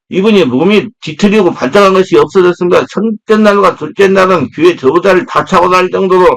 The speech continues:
몸이 뒤틀리고 발달을 했습니다. 점차 치유돼 안정을 찾고 심령에서 성령으로 나오는 기간에 목사님에게 역사하던 귀신이 딱 한 겁니다. 이렇게 기도하고 안수할수록 안정을 찾아야 받는 성령 역사를 체험하는 겁니다. 우리 속심합시다.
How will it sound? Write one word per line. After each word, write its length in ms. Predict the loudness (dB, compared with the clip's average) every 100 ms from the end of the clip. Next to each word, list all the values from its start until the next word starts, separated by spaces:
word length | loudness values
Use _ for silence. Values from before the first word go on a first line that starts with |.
| -4 -20 -14
몸이 280 | -2 2 2
뒤틀리고 560 | 0 -4 -2 0 2 0
발달을 460 | -2 -4 0 0 0
했습니다. 340 | -2 0 0
점차 500 | 0 0 0 0 -2
치유돼 260 | -6 -2 0
안정을 400 | 0 0 0 0
찾고 480 | -2 0 2 2 2 -6 -20 _
심령에서 460 | -6 0 2 2 0
성령으로 500 | -2 0 2 2 0
나오는 340 | 2 2 0
기간에 380 | -2 -2 0 0
목사님에게 680 | -4 -4 0 2 2 2 0
역사하던 460 | 0 -2 0 -2
귀신이 360 | -6 -8 -4 -4
딱 280 | 0 0 0
한 80 | -4
겁니다. 460 | -4 0 2 2 -2 _ _ _ _ _ _ -8
이렇게 240 | -2 0 -2
기도하고 440 | -4 -2 0 0
안수할수록 600 | -2 -2 -2 -2 -2 -2 -2
안정을 340 | 0 0 0 -2
찾아야 320 | -4 0 0 -2
받는 240 | -6 -6 -4
성령 320 | 0 2 2
역사를 240 | 2 0 -2
체험하는 340 | -2 0 0 -2
겁니다. 420 | -2 0 0 -2 _ _
우리 140 | -2
속심합시다. 840 | -2 -2 0 2 0 -2 -4 -2